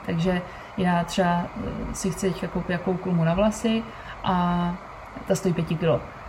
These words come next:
No a tak já vím přesně, který pěti kilo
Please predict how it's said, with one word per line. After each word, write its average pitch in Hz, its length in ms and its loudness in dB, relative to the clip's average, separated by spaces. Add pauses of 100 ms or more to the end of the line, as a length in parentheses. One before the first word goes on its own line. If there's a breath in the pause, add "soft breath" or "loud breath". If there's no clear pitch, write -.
No 175 180 2 (140)
a 170 360 2 (340)
tak 190 160 4
já 190 160 6
vím 185 180 2
přesně, 220 600 4 (720)
který 220 260 8
pěti 190 300 4
kilo 185 440 2